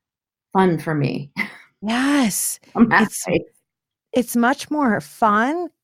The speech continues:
Speaker 2: It's more empowering. It's more, you can be filled with
Speaker 1: Turned
Speaker 2: pride and
Speaker 1: on, right?
Speaker 2: turned on, right? And you can be proud of yourself instead of walking away like, "Oh, I played small again. Oh, I didn't talk, you know, about what I wanted to."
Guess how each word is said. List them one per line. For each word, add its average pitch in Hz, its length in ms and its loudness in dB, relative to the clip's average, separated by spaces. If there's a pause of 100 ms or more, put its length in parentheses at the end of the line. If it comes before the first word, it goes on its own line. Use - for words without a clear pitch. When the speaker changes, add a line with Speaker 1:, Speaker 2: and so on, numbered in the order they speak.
(160)
Speaker 2:
It's 208 240 0
more 196 640 2 (460)
empowering. 262 1200 0 (420)
It's 196 320 -2
more, 180 800 2 (480)
you 202 160 0
can 196 220 -2
be 202 80 -2
filled 202 260 -2
with 190 180 -6
Speaker 1:
Turned 220 260 4
Speaker 2:
pride 214 140 6
and - 20 8 (520)
Speaker 1:
on, 262 80 -14
right? 196 240 4
Speaker 2:
turned 294 320 4
on, 254 320 6
right? 294 240 0 (180)
And 285 120 2
you 302 40 0
can 285 80 -4
be 277 120 -2
proud 226 300 2
of 254 100 -4
yourself 294 340 0
instead 269 240 -4
of 247 80 -2
walking 226 400 0
away 208 400 0
like, 190 260 -2
"Oh, - 300 -8
I 170 120 -10
played 175 220 -2
small 254 360 2
again. 233 420 2
Oh, 208 240 -2
I 165 100 -6
didn't 202 280 -2
talk, - 400 -8
you 208 160 2
know, 175 100 0
about 170 180 0
what - 120 -4
I - 60 -6
wanted 254 400 0
to." 254 280 2